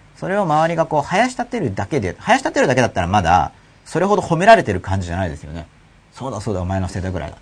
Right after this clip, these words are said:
たら。ところがより積極的に、なんか責任感強いですねとか、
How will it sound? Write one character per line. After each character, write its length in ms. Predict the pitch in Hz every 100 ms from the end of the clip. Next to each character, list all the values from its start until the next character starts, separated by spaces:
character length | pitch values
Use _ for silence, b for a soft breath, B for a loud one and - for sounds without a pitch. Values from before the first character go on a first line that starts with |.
| -
た 80 |
ら。 60 | - _ _ _ _ -
と 60 |
こ 80 | 226
ろ 60 | 233
が 80 |
よ 120 | 107 143
り 80 |
積 200 | 202 180
極 140 | 180 175
的 240 | 170 151
に、 260 | 175 170 - - _ _ _
な 80 | -
ん 40 | 90
か 80 |
責 260 | 82 98 131
任 180 | 175 160
感 240 | 95 78
強 260 | 80 - 117
い 20 |
で 60 | 85
す 140 | 78
ね 100 | 73
と 100 | 69
か、 360 | - 87 87